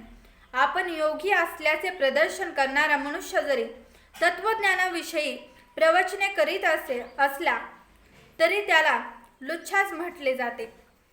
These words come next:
अशा पापी मनुष्याच्या ज्ञानाला कवडी मात्रही मोल नसतो, कारण त्याच्या ज्ञानाचे फळ भगवंतांच्या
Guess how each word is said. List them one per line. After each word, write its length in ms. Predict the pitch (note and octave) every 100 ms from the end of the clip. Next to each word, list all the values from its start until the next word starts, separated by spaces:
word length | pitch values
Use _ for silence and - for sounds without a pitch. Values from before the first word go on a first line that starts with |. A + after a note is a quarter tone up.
| _ _ _
अशा 300 | B3+ C4 E4
पापी 400 | D#4+ C#4+ C4+ F4+
मनुष्याच्या 680 | E4+ D4 D#4+ - F4 D#4+ F4+
ज्ञानाला 560 | D4+ C4+ C4+ E4 C4+ A#3 - - - _ _ - _ _ _ _ _
कवडी 320 | D#4+ F4 G4
मात्रही 580 | G4 E4 - D4+ D#4 D#4
मोल 320 | F4+ F4 F4+
नसतो, 400 | E4+ C#4+ D4 A#3+ A3+ - - - - - - _ _ - _
कारण 340 | C#4+ D#4 D4 B3+ - - - _
त्याच्या 360 | D4+ D#4 D#4 F#4+
ज्ञानाचे 540 | E4+ D#4 D4+ F#4 G4+
फळ 320 | F#4+ F4 C#4+ B3+
भगवंतांच्या 1000 | E4 C4+ F4 G4+ F#4+ D#4+ C#4+ - A#3+